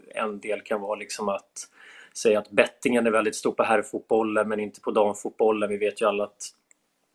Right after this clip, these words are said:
det är ofta spelbolag som är, som är intresserade av att, att, eh, investera pengar för synlighet i samband med mästerskap.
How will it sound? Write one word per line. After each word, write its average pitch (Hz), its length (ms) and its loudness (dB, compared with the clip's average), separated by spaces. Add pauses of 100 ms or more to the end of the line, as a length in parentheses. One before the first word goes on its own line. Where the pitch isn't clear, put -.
(100)
det 117 140 4
är 120 40 8
ofta 117 260 4
spelbolag 107 640 2
som 110 200 -2
är, 98 480 -2 (580)
som 117 220 -4
är 104 320 0
intresserade 110 560 -2
av 98 160 0
att, - 160 -10 (240)
att, - 400 -8
eh, - 380 -2
investera 101 420 -4
pengar 107 360 0
för 101 380 -4
synlighet 101 720 -2
i 104 40 -10
samband 101 300 -4
med 104 120 -2
mästerskap. 104 560 -4